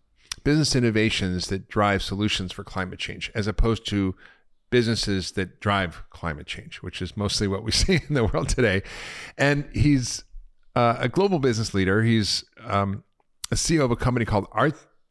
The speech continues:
Arçelik, which is a home appliances manufacturer that operates in a hundred and fifty countries. He's a thought leader on sustainable and purpose-driven businesses. And in order to raise awareness for climate change, 'cause I don't think people really listen to people unless they've done something crazy,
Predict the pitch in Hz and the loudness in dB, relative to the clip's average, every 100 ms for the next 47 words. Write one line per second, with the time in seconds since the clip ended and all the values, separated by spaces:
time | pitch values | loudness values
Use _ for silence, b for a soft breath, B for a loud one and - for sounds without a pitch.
0 | - 156 - 87 98 - B B B - | -2 -2 0 -2 -4 -8 B B B -2
1 | 110 113 104 104 117 165 - 127 120 117 | 0 0 2 2 2 2 2 2 2 0
2 | 107 107 104 98 98 92 107 101 113 - | 0 2 2 2 0 0 0 0 0 2
3 | 110 110 98 82 151 151 123 135 - - | 0 0 -6 -2 -2 -2 -2 -2 -2 -2
4 | 98 87 87 104 101 101 101 123 127 117 | -2 -2 -4 -4 -2 -4 0 2 2 2
5 | 113 113 - B B 107 101 110 123 139 | 2 2 -2 B B -4 -2 -2 2 2
6 | 147 131 107 - 135 139 127 - 107 101 | 2 2 2 2 0 0 -2 0 0 0
7 | 87 90 87 98 95 - B B B B | -2 -4 -4 -2 -2 -4 B B B B
8 | - 123 151 180 214 160 156 123 113 117 | 0 2 4 2 2 2 2 2 2 2
9 | 131 127 - 110 - 120 120 110 - 95 | 2 0 -2 -6 -2 0 0 -2 -4 -4
10 | 92 101 104 127 131 - 117 - - 107 | -4 -4 -2 -2 -4 -4 -4 -4 -6 -2
11 | 104 107 104 104 101 101 95 - b b | -2 0 0 0 -2 -4 -6 -8 b b
12 | b b b - 107 101 98 107 - 92 | b b b 0 2 2 2 2 0 0
13 | 107 101 104 95 120 113 90 95 | 0 0 -2 -2 0 2 2 -2